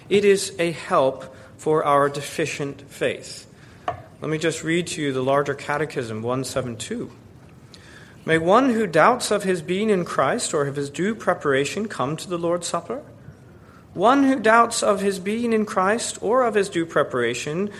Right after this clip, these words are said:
to the sacrament of the Lord's Supper may have true interest in Christ, though he be not yet assured thereof. And in God's account ha-,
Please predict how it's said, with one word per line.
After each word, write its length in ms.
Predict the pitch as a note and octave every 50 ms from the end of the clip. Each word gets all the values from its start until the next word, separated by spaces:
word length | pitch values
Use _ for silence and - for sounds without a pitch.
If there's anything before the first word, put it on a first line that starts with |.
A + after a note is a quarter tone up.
| - - - - - -
to 100 | - -
the 120 | C3 C#3 C3+
sacrament 580 | - - C#3+ C3+ C3+ - D#3 C#3+ C#3 C#3 C#3
of 60 | C#3 C#3
the 60 | C3
Lord's 280 | C3 B2+ B2+ B2 B2+
Supper 320 | - - C3 C3 F3 F3+ F#3
may 500 | F#3 F3+ F#3+ A3+ C#4+ D#4+ D4 G3 D3 B2+
have 400 | - - - A#3 C#4 B3+ F#3+ -
true 260 | - - G#3 G3+ F#3+ -
interest 360 | F#3+ A3 - A3 G3+ - -
in 120 | E3+ D#3+
Christ, 640 | D#3 - - C4+ C#4+ F3+ D3 D#3 - - - - - - - - - - - - - - - - -
though 220 | - - A3 A3
he 180 | G3+ G#3 G#3 G3
be 260 | F3 F3 F3+ F3+ F3
not 280 | D#3+ D#3 D#3+ E3 E3 C3+
yet 240 | C3+ C#3 C#3+ C#3+
assured 800 | D3 D3 - - - - D#3 D#3+ D#3 D#3 D3+ C#3 A#2+ A2 G#2 G2
thereof. 560 | F#2+ A2 G2 F#2+ F2+ G2 E2+ - - - - - - - - - - - - - - - - - -
And 140 | B2+ C3 A#2+
in 120 | A2+ A2+
God's 340 | A2+ B2+ C#3+ G#3 C#4 C4+ A3+
account 460 | A#3+ A#3 - - E3+ C#3 C3+ D3+ -
ha-, 380 | - - - D4+ D#4+ C#4 E3+